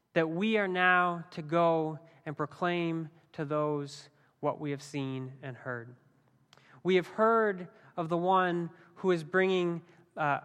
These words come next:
a fulfillment of our hopes and our longings. We have heard of the one who is with us even in the midst of our fear. We have heard of the one who has brought peace.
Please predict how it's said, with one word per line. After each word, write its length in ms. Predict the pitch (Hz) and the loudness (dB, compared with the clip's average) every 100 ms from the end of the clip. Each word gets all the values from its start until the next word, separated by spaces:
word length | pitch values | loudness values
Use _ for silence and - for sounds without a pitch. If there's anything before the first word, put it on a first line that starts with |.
| - - | -4 -2
a 100 | 147 | -2
fulfillment 680 | 180 151 - 202 208 180 | -4 -6 0 2 2 0
of 180 | 165 156 | -2 2
our 120 | 151 | 4
hopes 600 | 143 170 170 - - - 285 | 4 2 0 -4 -18 -20 -8
and 140 | 165 151 | -2 -2
our 120 | 143 | 0
longings. 800 | 147 147 147 131 127 - - _ _ _ _ _ _ _ _ - | 2 2 0 -6 -12 -20 -20 _ _ _ _ _ _ _ _ 0
We 80 | 175 | 2
have 120 | 170 | 2
heard 340 | - 220 233 214 | 2 4 4 2
of 100 | 180 | 0
the 80 | |
one 320 | 175 190 190 180 | 2 2 2 0
who 200 | 185 185 | 0 0
is 120 | 156 | 0
with 340 | 160 202 - | 0 0 2
us 280 | 170 151 - | 0 0 -4
even 260 | 196 208 208 | -8 -6 -4
in 120 | 196 | -2
the 80 | 175 | -2
midst 320 | 175 175 - | -4 -6 -8
of 100 | 156 | -4
our 120 | 147 | -4
fear. 500 | - 170 160 135 131 - _ _ _ _ _ _ - | -4 -6 -6 -6 -10 -20 _ _ _ _ _ _ 2
We 120 | 180 | 2
have 100 | 165 | 4
heard 260 | 214 233 | 4 4
of 80 | 233 | 4
the 80 | 196 | 2
one 280 | 185 190 196 | 4 4 2
who 120 | 180 | -2
has 100 | 165 | -2
brought 320 | 160 165 - | 2 2 2
peace. 600 | - 196 165 - - - | -6 -6 -6 -8 -18 -20